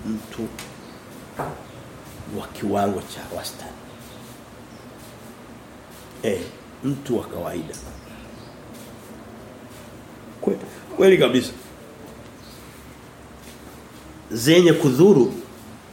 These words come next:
tamaa mbaya amesema. Tamaa nyingi. Anasema ziwatosazo wanadamu katika upotevu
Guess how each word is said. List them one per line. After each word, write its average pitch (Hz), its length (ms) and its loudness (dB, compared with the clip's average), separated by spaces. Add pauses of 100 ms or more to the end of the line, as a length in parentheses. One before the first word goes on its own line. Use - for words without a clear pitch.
(300)
tamaa 185 320 6
mbaya 147 280 6
amesema. 113 320 4 (1600)
Tamaa 165 280 8
nyingi. 160 360 6 (1200)
Anasema 175 440 6
ziwatosazo 208 1040 8
wanadamu 226 800 8
katika 233 560 4
upotevu 269 840 6